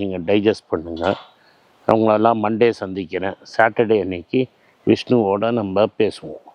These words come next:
நன்றி, வணக்கம். இந்த வீடியோ உங்களுக்கு பிடிச்சிருந்தா இந்த வீடியோவை லைக் பண்ணுங்க, எங்க சேனலை சப்ஸ்கிரைப் பண்ணுங்க, பெல் நோட்டிஃபிகேஷன் தட்டுங்க. இந்த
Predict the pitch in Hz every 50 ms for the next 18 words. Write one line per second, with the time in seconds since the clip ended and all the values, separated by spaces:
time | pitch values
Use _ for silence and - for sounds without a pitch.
0 | _ _ _ _ _ _ - 101 107 104 107 101 113 123 - - _ _ _ _
1 | - 101 92 90 87 - - - 92 - 65 - - _ _ _ _ _ - 110
2 | 110 104 113 120 113 120 120 113 104 107 101 90 - - 139 120 98 - 110 110
3 | 113 117 117 110 110 92 104 110 104 113 107 104 98 92 101 104 98 - _ -
4 | 101 98 95 98 107 117 135 - _ _ _ _ _ _ _ _ - 107 110 104
5 | 98 85 85 110 110 117 117 113 107 - - 101 87 - - 117 110 90 - -
6 | 104 95 90 92 92 92 104 104 - _ _ _ _ _ _ _ _ - 113 120
7 | 117 120 120 110 - 104 92 95 80 95 104 95 - - 104 101 87 107 92 -
8 | - 95 92 85 92 95 - _ _ - - _ _ _ _ _ - 95 98